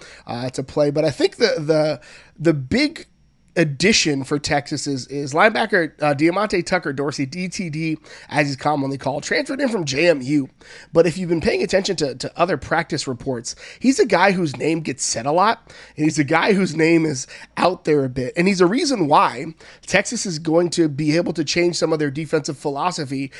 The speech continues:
uh, and get DeMarvion Overshown a little bit freed up to play closer to the edge. His, his emergence playing alongside Jaylan Ford at that linebacker spot, uh, is going to allow Texas to do some things at the linebacker spot that,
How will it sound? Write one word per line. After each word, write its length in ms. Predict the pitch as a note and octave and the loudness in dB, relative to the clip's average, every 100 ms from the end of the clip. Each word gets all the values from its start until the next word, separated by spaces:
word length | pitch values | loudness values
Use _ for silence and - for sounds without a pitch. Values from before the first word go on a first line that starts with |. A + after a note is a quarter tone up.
| - - | -14 -4
uh, 120 | C#3+ | 2
and 100 | E3+ | 4
get 140 | E3+ C#3+ | 4 2
DeMarvion 400 | D3+ E3 D3+ D3 | 2 4 2 2
Overshown 400 | D#3 D#3+ D#3 C#3 | 0 0 -2 -2
a 40 | |
little 380 | C#3+ C#3+ B2+ - D3 | -2 -4 -6 -8 -4
bit 160 | D3+ | -4
freed 300 | - F#3+ F3 | -2 -2 4
up 320 | G3+ F3 - - - - | 4 4 -6 -20 -12 -6
to 100 | D#3+ | -4
play 260 | - E3+ | 2 2
closer 320 | - D3+ C3+ | 4 0 -2
to 100 | C#3+ | -4
the 140 | C#3+ E3 | 0 2
edge. 220 | F#3+ C#3+ | 2 2
His, 260 | F3 D3+ - | 0 0 -4
his 200 | E3 G3 | -2 4
emergence 520 | F3 E3+ D#3+ E3 - - - - | 6 6 4 0 -4 -16 -20 -4
playing 200 | E3 D#3+ | 0 2
alongside 540 | D3+ D#3 D3 D#3+ D#3+ | 2 0 0 -2 0
Jaylan 300 | C#3+ D3+ D3 | 0 -2 -4
Ford 160 | C#3+ C#3 | -6 -8
at 80 | B2+ | -8
that 120 | - | -4
linebacker 480 | D#3+ F3+ C#3 B2+ B2 | 0 0 0 -6 -12
spot, 480 | - G#2+ A#2+ - - - - | -12 -12 -14 -16 -20 -20 -12
uh, 380 | B2 A#2 A2 A2 | -10 -8 -10 -4
is 220 | F3 D#3+ B2+ | 2 2 4
going 240 | E3+ D3+ | 4 6
to 80 | D#3 | 4
allow 320 | D3 D3+ D#3 | 2 0 0
Texas 420 | - D3+ - D3 | 0 0 -2 -6
to 140 | - C#3+ | -4 -4
do 220 | C#3 A3+ | 0 0
some 100 | A3+ | 0
things 360 | F3+ F#3 F3 E3+ - - - | 0 2 2 0 -8 -14 0
at 180 | E3 D#3+ | 0 2
the 80 | |
linebacker 560 | D3 D3+ D#3+ D3+ C#3 D3 | 0 2 2 0 -2 -4
spot 340 | - D3 - | -2 -2 0
that, 320 | C#3+ C#3 - | -2 -4 -6